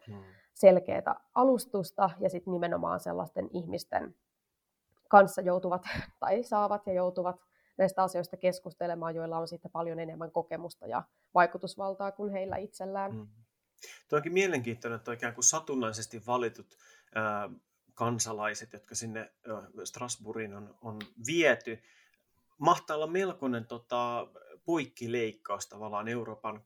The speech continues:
Speaker 1: kansoista ja eri, eri ihmisryhmistä. Heitä on myös suojattu aika kovasti, siis näitä nimiä ei ole varsinaisesti etukäteen ainakaan julkistettu eikä mitään yhteistietoja saatavilla. Tälläkään pyritään välttämään se, että erilaiset etujärjestöt ja intressiryhmät ei pääse heihin niin voimakkaasti sitten vaikuttamaan.
Speaker 2: Mm. No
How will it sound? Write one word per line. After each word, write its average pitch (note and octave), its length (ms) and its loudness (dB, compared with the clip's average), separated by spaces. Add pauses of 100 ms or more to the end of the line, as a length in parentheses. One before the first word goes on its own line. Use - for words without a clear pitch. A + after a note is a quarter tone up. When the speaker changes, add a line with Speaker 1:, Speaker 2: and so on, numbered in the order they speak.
(120)
Speaker 1:
kansoista B2 680 -4
ja A2 140 -4
eri, A2+ 300 -4
eri A#2 200 -8
ihmisryhmistä. G#2+ 840 -10 (960)
Heitä F3+ 200 6
on C#3+ 60 2
myös E3 220 0
suojattu D#3 500 0
aika A2 160 -6
kovasti, A#2 580 -4
siis A2+ 260 -10
näitä B2 240 -8
nimiä C#3 500 -2
ei F#2+ 100 -6
ole G#2 220 -12
varsinaisesti A#2+ 640 -6
etukäteen G#2+ 500 -10
ainakaan A2 400 -8
julkistettu C3 760 -6
eikä A2 200 -10
mitään A#2 340 -8
yhteistietoja A2 800 -8
saatavilla. B2 540 -4 (320)
Tälläkään B2+ 400 0
pyritään C3 400 -4
välttämään A#2 520 -4
se, A#2 140 -4
että G#2+ 220 -10
erilaiset G#2+ 420 -10
etujärjestöt G2 600 -8
ja A2 80 -4
intressiryhmät G#2 680 -8
ei G#2 80 -12
pääse A2 280 -6
heihin G#2+ 280 -10
niin G#2 120 -12
voimakkaasti A2+ 500 -10
sitten - 200 -14
vaikuttamaan. G#3+ 720 2
Speaker 2:
Mm. G#3+ 60 -6
No - 0 -